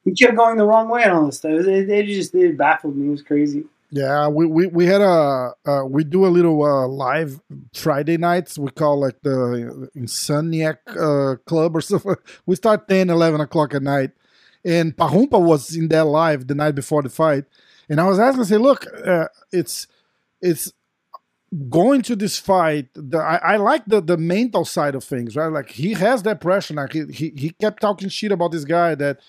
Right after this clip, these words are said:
Speaker 2: he was not the real champion and everything. Now he needs to go there and prove and back it up and take that belt back. A-, and the pressure was on Aldo too, right? 'Cause he wants to prove that he was the, the, the, the guy who deserved the belt and everything.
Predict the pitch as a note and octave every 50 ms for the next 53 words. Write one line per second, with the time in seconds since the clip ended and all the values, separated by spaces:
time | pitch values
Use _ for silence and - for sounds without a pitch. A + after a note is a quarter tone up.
0 | _ _ _ - C#3+ D3 D#3 D3 D3 E3 E3 D#3+ E3 D#3 D#3 D#3+ D#3+ D3+ - -
1 | - E3+ E3 E3 C3 D#3 C#3+ C3+ C#3 D3 D#3+ E3 C#3+ D3 C#3 C#3+ D#3+ F3+ F#3 F#3
2 | F#3 F#3 G3 F3 - - F3+ D3+ D3+ F#3+ F#3 D#3+ C#3+ E3+ F3 E3+ D#3 C#3+ - -
3 | D3+ F#3 G3+ G#3 G3+ F3 E3+ D#3 - _ _ _ _ _ - C#3+ C3+ B2+ C#3+ E3
4 | F#3 - G#3 G3+ F#3 F3 E3 D#3 - - C#3+ B2+ - - F3 F3 E3+ D3+ D#3+ C#3+
5 | B2 B2+ D3+ E3 G3 F#3 - C#3+ C3 B2 A2+ A#2 _ _ _ _ _ _ _ _
6 | _ _ _ _ _ - - E3+ D#3 E3 - G3+ G#3 G#3+ B3 G3+ D#3 A#3+ C#4 D#4+
7 | - - F4 D4+ C4 G3+ A3 B3 A#3 G#3 G#3 A3 A#3+ G3+ G3+ F#3+ - - E4+ F#4+
8 | A#3+ D#3 D3+ E3 F3+ E3 - E3+ D3+ C3+ C3 D#3+ D#3+ E3 B2+ E3 G3 G3+ F#3+ F#3+
9 | F#3+ F3+ - - E3 - F3+ F#3 F3+ E3 D#3+ E3+ D#3 C#3 D#3 G#3+ B3 A3+ F#3+ E3+
10 | D3 C#3+ E3 E3 D#3 C#3+ E3 D#3 D3+ D3 C#3+ C#3 D3+ C#3 B2+ C3 B2 A#2 F3 E3
11 | E3 E3+ D#3 D3 D3+ C#3 C#3+ C3 C#3 F#3+ G#3 A3+ A3 F3+ D#3+ C#3 C#3+ C#3 C#3 C#3
12 | C#3 C#3 C#3+ C#3 C3+ C3 - C#3+ C3+ B2+